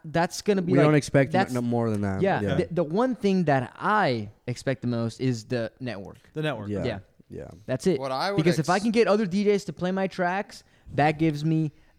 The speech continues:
Speaker 1: that much more
Speaker 2: Yeah,
Speaker 1: credibility.
Speaker 2: it's like you have
Speaker 1: Yeah.
Speaker 2: support from these other D Js. They
Speaker 1: Yeah.
Speaker 2: like your track.
Speaker 1: And, like,
Speaker 2: they like your music.
Speaker 3: Dope.
Speaker 1: and,
Speaker 2: You
Speaker 1: like,
Speaker 2: go to other, you go to
Speaker 1: yeah.
Speaker 2: other labels. Like, "Yo, I have support from these track, from these
Speaker 1: Exactly.
Speaker 2: guys. They play my tracks. Like, they fuck with
Speaker 1: It's
Speaker 2: me."
Speaker 1: a, it's, it's
Speaker 2: It's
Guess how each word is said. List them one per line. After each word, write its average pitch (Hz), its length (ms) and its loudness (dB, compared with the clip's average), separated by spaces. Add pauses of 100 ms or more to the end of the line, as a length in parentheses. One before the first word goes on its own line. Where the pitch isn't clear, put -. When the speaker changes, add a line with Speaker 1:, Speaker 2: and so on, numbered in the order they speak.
Speaker 1:
that 123 340 -2
much 143 320 -2
more 135 140 -2
Speaker 2:
Yeah, 131 80 -4 (240)
Speaker 1:
credibility. 120 140 -2
Speaker 2:
it's 110 100 -4
like 165 180 6
you 170 100 8
have 175 120 8
Speaker 1:
Yeah. - 60 -2
Speaker 2:
support 170 420 6
from 160 140 6
these 160 180 8
other 147 180 8
D 151 140 4
Js. 143 240 4
They 139 60 6
Speaker 1:
Yeah. 139 80 6
Speaker 2:
like 139 180 6
your 143 80 0
track. 160 180 4
Speaker 1:
And, 160 60 6
like, 147 120 6
Speaker 2:
they 135 40 4
like 143 200 4
your 147 100 4
music. 135 320 2
Speaker 3:
Dope. 151 180 -4 (140)
Speaker 1:
and, - 120 2
Speaker 2:
You 160 60 8
Speaker 1:
like, 160 80 10
Speaker 2:
go 175 100 10
to 175 60 8
other, 165 320 8
you 156 160 2
go 170 80 8
to 165 80 8
Speaker 1:
yeah. 165 60 8
Speaker 2:
other 165 120 8
labels. 156 380 6
Like, 143 140 4
"Yo, 156 120 8
I 139 140 8
have 151 120 6
support 156 300 4
from 147 120 0
these 143 140 0
track, 147 280 2
from 131 180 0
these 135 140 6
Speaker 1:
Exactly. 120 80 0 (200)
Speaker 2:
guys. 120 60 2
They 131 120 2
play 135 180 -2
my 123 120 2
tracks. 123 380 -2
Like, 107 100 -4
they 107 80 -2
fuck 117 200 -2
with 117 140 -2
Speaker 1:
It's 104 100 -4
Speaker 2:
me." 170 60 2
Speaker 1:
a, 160 80 4
it's, - 80 -2
it's 151 180 0
Speaker 2:
It's 135 80 2